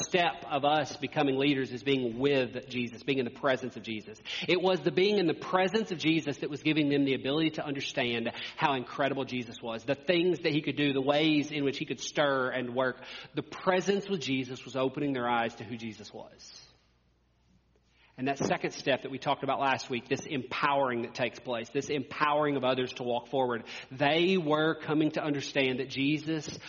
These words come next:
was empowering them to do incredible things. Jesus could do miraculous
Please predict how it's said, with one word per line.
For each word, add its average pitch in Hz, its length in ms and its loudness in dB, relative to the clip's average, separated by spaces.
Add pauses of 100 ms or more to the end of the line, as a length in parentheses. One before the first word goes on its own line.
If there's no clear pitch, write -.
(140)
was 139 220 0
empowering 139 880 0
them 131 320 0
to 127 140 -8
do 120 320 0
incredible 120 500 -4
things. 117 300 -6
Jesus 175 640 2 (320)
could 160 160 0
do 151 480 4 (240)
miraculous 143 880 2